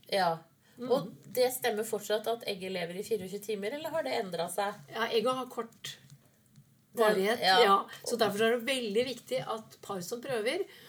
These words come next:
Speaker 2: og som tar sånne eggløsningstester, eller kjenner på seg selv når de har eggløsning,
Speaker 1: Ja.
Speaker 2: eh, at de har samleie før eggløsningen.
Speaker 1: Ja.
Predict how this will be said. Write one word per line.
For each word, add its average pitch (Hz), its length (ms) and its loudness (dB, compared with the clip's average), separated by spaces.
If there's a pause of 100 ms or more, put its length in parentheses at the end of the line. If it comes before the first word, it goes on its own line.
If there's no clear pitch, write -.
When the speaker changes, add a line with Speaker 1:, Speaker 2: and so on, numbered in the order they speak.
(180)
Speaker 2:
og 214 140 0
som 240 300 -4
tar 214 200 -6
sånne 220 280 0
eggløsningstester, 196 880 -2
eller 208 220 2
kjenner 220 420 -4
på - 120 -8
seg 220 160 -4
selv 214 420 -4
når 208 340 -2 (880)
de 226 100 0
har 190 220 -2
eggløsning, 190 540 -2 (100)
Speaker 1:
Ja. 247 180 4 (320)
Speaker 2:
eh, 208 500 -4
at 190 200 -8
de 254 160 2
har 208 300 -6
samleie 202 500 -2
før 233 520 0
eggløsningen. 220 680 -2 (300)
Speaker 1:
Ja. 196 300 4